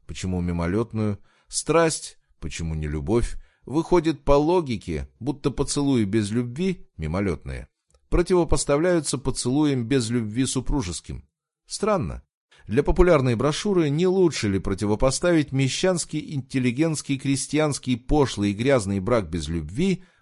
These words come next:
пролетарскому, гражданскому браку с любовью, с добавлением «если уже непременно хотите», что и мимолётная связь-страсть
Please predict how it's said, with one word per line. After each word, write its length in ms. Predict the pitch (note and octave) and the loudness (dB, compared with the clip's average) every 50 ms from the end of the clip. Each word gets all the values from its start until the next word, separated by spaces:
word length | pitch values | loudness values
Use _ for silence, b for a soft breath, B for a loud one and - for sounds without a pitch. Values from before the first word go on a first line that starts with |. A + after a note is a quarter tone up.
| b b | b b
пролетарскому, 1080 | - D3 E3 E3 D3+ C#3 C3 - D3+ E3+ F3 D#3+ - - - D#3 D3+ D#3 D3+ C#3+ D3 - _ - | 2 4 4 4 2 0 0 2 2 2 2 0 -2 -4 -2 -2 0 0 -2 -2 -6 -10 _ -12
гражданскому 840 | - F#2 G#2 A2 G#2+ G#2 A2+ D3+ D#3+ D#3 C3+ - - D3 C#3+ C#3+ C3 | -6 -2 0 0 0 2 2 0 0 0 0 -4 -4 -2 0 0 0
браку 400 | G2 A2 C3 C#3+ C#3 C#3 C#3+ C3 | 2 4 4 2 2 0 -2 -4
с 100 | - - | -2 0
любовью, 560 | C#3 D3 C#3+ E3 E3 C3 F2 D2+ C2 B1 - _ _ _ _ _ _ | 0 2 4 4 4 2 2 -2 -6 -10 -12 _ _ _ _ _ _
с 140 | - D2+ C#2 | -14 -10 -8
добавлением 720 | D2 E2 D2+ D#2+ D#2 E2+ A2 B2 C3 C3 C3 B2+ A#2+ A2+ G#2+ b b b b b | -6 -4 -2 -2 0 0 0 2 2 2 2 2 0 -2 -4 b b b b b
«если 420 | b E2 D#2+ A2 C3 B2+ - A#2+ B2 | b -4 0 0 0 0 0 2 2
уже 440 | B2 A#2+ G#2+ A2+ A#2+ A2+ G#2+ - - - | 2 2 2 2 0 0 0 -2 -6 -4
непременно 640 | A2 A2 G#2+ - - G#2 G2 F#2+ F#2+ F#2 F#2 F#2 | -4 -2 0 0 0 0 0 0 -2 -2 -4 -4
хотите», 580 | F#2 - A2+ G#2+ - - D#2 - - - - - _ _ _ _ _ | -4 -2 -4 -4 -4 -6 -10 -12 -12 -14 -16 -18 _ _ _ _ _
что 260 | - - - F3+ F#3 | -14 -4 0 2 2
и 120 | F3+ D3 | 2 2
мимолётная 760 | C3+ C3+ B2+ A#2+ A2+ G#2 G#2 B2 C#3 C3+ C3+ B2+ B2+ B2 A#2 | 2 2 2 4 4 4 4 4 2 2 2 0 0 2 2
связь-страсть 920 | - - - G#2 G#2 F#2+ D#2+ C#2+ - - - B2 D3 D#3+ D#3 - - - - | 2 0 0 0 2 0 0 0 -4 -6 -2 0 0 2 0 0 -4 -10 -14